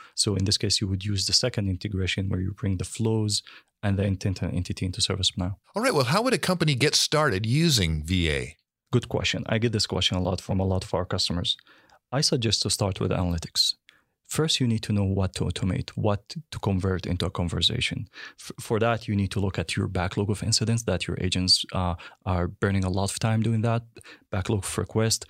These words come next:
Speaker 1: Then after you find, let's say, the top ten repetitive incidents or requests, let's drill into, uh,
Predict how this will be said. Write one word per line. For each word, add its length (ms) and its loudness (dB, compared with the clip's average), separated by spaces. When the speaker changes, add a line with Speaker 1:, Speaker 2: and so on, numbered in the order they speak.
Speaker 1:
Then 360 0
after 280 0
you 140 2
find, 500 0
let's 220 2
say, 380 2
the 100 -2
top 300 -2
ten 260 0
repetitive 600 -2
incidents 440 0
or 180 -2
requests, 480 0
let's 260 -2
drill 320 2
into, 680 0
uh, 200 2